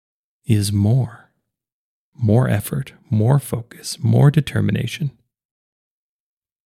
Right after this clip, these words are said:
And what's tricky or easily confusing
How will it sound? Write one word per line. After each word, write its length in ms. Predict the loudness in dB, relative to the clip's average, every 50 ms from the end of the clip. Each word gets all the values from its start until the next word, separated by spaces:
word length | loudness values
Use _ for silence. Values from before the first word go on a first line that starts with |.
| _ _ _ _ _ _ _ _ _ _ -2
And 140 | 0 0 0
what's 160 | 0 -2 -4
tricky 420 | -2 0 0 2 2 0 0 0
or 140 | -2 -4 -4
easily 400 | -2 0 0 0 2 0 -2 -4
confusing 680 | -4 -6 -8 -2 2 4 4 4 2 -2 -10 -16 _